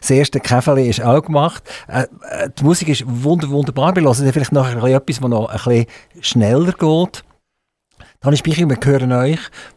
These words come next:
singen und wir hören euch am Piano. Wo habt ihr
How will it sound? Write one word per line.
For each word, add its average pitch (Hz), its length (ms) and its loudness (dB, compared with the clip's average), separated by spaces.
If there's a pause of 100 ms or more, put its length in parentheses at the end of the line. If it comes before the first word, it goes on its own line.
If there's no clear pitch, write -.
(260)
singen 220 680 0
und 135 140 0
wir 143 100 0
hören 127 360 0
euch 123 260 -2 (180)
am 104 480 0 (200)
Piano. 131 680 0 (560)
Wo 131 420 -2
habt 120 300 0
ihr 135 260 -2